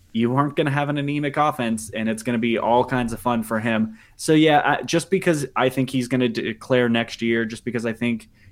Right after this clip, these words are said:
you can get him a little bit sooner, and I do think he has some of that similar upside, I would put Gray ahead of him, but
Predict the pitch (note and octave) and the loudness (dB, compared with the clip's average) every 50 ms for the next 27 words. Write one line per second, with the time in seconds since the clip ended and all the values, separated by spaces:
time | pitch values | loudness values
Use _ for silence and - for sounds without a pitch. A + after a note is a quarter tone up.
0 | - - B2 A#2 - B2+ A#2 A2 A#2 A#2 A#2 G#2+ A2 A#2 A2+ A2+ A2 G#2+ A2+ A#2+ | -4 -2 -2 -2 0 0 0 2 4 4 4 4 2 2 2 2 2 2 4 4
1 | A#2+ A#2+ A2 A#2+ A2+ - - - B2+ B2 A#2+ A#2+ A#2 A#2 - G#2 A2 A2 A2 A2 | 4 4 4 2 0 -2 -2 0 2 2 4 2 2 2 0 0 0 0 0 0
2 | A2 A2+ A#2 A#2+ A#2 - A#2 A2 - B2 A#2+ A2+ A2 A2 A2 A2 A2 G#2+ G#2+ - | 0 0 0 0 0 0 -4 -2 -2 -2 -2 0 0 0 0 0 0 -2 -2 -4
3 | - - - - - _ - - - D3 D3 D3 C#3+ C3+ B2+ A#2+ - - - C3+ | -10 -16 -20 -20 -20 _ -12 -2 2 2 4 4 6 4 4 4 2 0 0 2
4 | B2 B2 A#2 A#2 - - G2 A2+ A2 - - - A2 G2+ G2+ G2+ G2 G2 G2 - | 2 4 2 2 2 2 0 0 0 -2 -2 0 2 2 2 2 0 -2 -4 -6
5 | - _ _ _ _ - A#2 B2 C3 B2+ B2+ - C#3 B2+ - - A#2+ B2 A#2+ B2 | -12 _ _ _ _ 2 4 6 6 6 4 2 0 -2 0 0 2 2 4 4
6 | B2 G#2+ G2+ A#2+ B2 C3 C#3 D#3 E3 F3 E3+ C#3 C#3 B2 | 2 2 2 2 2 2 2 0 -2 -2 0 0 2 2